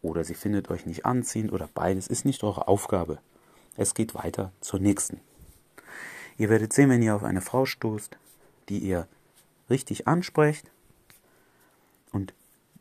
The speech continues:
auf die die beiden Punkte zutreffen, die jemand kennenlernen will und die euch anziehend findet, dass eins dieser Themen, was euch interessiert, wird sie auch interessieren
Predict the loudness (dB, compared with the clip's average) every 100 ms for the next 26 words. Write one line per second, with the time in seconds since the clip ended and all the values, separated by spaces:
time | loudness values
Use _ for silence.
0 | -8 -8 -6 -6 -2 0 -2 -4 -8 -8
1 | -6 -4 0 2 2 0 -2 -2 -4 -2
2 | 2 4 4 4 4 4 4 4 0 -14
3 | -20 -8 -6 -2 2 2 0 -2 -6 -4
4 | -4 -2 -6 -10 -14 -12 -12 -16 _ -20
5 | _ _ _ _ 2 4 2 0 -2 0
6 | -2 -2 0 2 2 0 -2 -4 -4 -6
7 | -8 -2 -2 0 0 0 -2 -2 -2 0
8 | 0 0 -2 -2 -2 0 -2